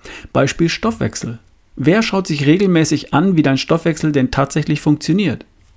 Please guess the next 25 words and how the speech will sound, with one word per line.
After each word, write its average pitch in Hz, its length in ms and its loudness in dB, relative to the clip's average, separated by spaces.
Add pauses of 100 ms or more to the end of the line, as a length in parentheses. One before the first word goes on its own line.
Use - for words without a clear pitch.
(340)
Mit 120 140 0
Stoffwechsel 160 460 0
meine 131 220 2
ich 104 80 0
nicht, 170 220 2
wie 139 80 2
oft 135 180 0
du 127 100 0
zur 120 160 -6
Toilette 131 380 -2
gehst. 110 380 -8 (240)
Ich 135 80 4
meine, 151 320 2
wie 151 80 2
dein 131 200 0
Körper - 340 0
auf 139 140 -6
bestimmte 170 400 0
Lebensmittel 151 600 0
reagiert 143 540 2
und 123 140 0
deinen 139 180 2
Blutzucker 143 460 -2
stabil 110 380 -4
hält, 104 280 -8